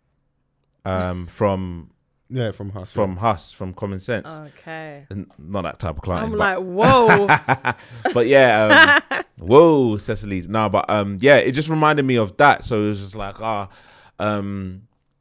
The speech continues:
Speaker 1: and it's not to say that the song was rubbish, but it just made me think
Speaker 3: You wanna
Speaker 1: of
Speaker 3: like
Speaker 1: someone
Speaker 3: him,
Speaker 1: else.
Speaker 3: you wanna like him for him.
Speaker 1: Yeah, yeah,
Speaker 2: So
Speaker 1: exactly.
Speaker 2: do you
Speaker 1: So
Speaker 2: think that he's, like, more for you, a single artist?
Speaker 1: Yeah, yeah, for, for sure.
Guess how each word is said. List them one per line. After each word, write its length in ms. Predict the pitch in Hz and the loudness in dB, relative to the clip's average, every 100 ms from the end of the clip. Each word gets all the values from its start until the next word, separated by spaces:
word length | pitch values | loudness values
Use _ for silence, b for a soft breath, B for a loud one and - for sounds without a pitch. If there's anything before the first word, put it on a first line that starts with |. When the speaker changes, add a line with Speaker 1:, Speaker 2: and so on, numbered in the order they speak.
| _ | _
Speaker 1:
and 120 | 117 | -4
it's 120 | 120 165 | -2 -4
not 200 | 170 - | -6 -8
to 100 | 131 | -8
say 200 | 147 127 | -4 -4
that 140 | 92 | -4
the 80 | 107 | -8
song 240 | - 117 | -8 -8
was 160 | 104 85 | -8 -8
rubbish, 540 | 113 117 90 82 - _ _ _ _ _ - | -6 -6 -8 -14 -20 _ _ _ _ _ -6
but 160 | 76 113 | -4 -4
it 40 | |
just 420 | 117 - - - _ _ _ _ _ _ - | -6 -14 -18 -20 _ _ _ _ _ _ -8
made 280 | 117 127 117 | -2 0 0
me 80 | 117 | -4
think 160 | 120 | 0
Speaker 3:
You 60 | 151 | 2
wanna 140 | 165 156 | 4 4
Speaker 1:
of 60 | |
Speaker 3:
like 100 | 147 | 6
Speaker 1:
someone 240 | 139 131 135 | 6 4 4
Speaker 3:
him, 60 | |
Speaker 1:
else. 80 | 135 | 4
Speaker 3:
you 40 | |
wanna 140 | 165 156 | 4 4
like 240 | 147 127 | 2 0
him 160 | 143 127 | -4 -4
for 120 | 120 | -4
him. 280 | 120 98 85 _ - | -4 -4 -8 _ 0
Speaker 1:
Yeah, 220 | 110 123 | 6 6
yeah, 160 | 110 110 | 6 4
Speaker 2:
So 40 | |
Speaker 1:
exactly. 460 | 98 104 120 - - | 0 0 0 -2 -6
Speaker 2:
do 40 | |
you 60 | - | -4
Speaker 1:
So 120 | 101 | -4
Speaker 2:
think 140 | 92 202 | -6 -10
that 140 | 196 | -12
he's, 200 | 202 196 | -12 -10
like, 200 | 196 185 | -10 -10
more 420 | 190 190 180 175 - | -10 -8 -8 -10 -16
for 280 | - 190 | -14 -14
you, 360 | 180 190 175 160 | -10 -8 -8 -10
a 80 | 160 | -14
single 420 | - 196 196 170 | -14 -12 -12 -10
artist? 720 | 160 160 - 147 _ - _ _ | -10 -12 -14 -18 _ -20 _ _
Speaker 1:
Yeah, 160 | 104 117 | -4 0
yeah, 200 | 107 95 | 0 -2
for, 240 | - 98 | -6 -12
for 180 | 85 - | -10 -8
sure. 420 | - - 110 80 | -6 0 0 0